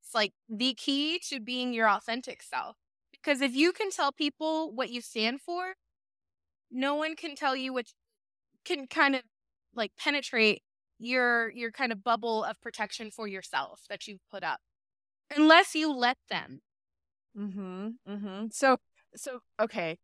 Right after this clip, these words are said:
Speaker 2: now, uh, let's dive into a little bit more about how does tarot, then how do you help women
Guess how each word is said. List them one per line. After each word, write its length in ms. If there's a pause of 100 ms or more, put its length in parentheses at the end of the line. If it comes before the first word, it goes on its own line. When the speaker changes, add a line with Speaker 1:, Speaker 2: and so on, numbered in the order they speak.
(200)
Speaker 2:
now, 180
uh, 220
let's 280
dive 260
into 420
a 40
little 220
bit 180
more 220
about 260
how 220
does 180
tarot, 420
then 180
how 240
do 60
you 160
help 300
women 440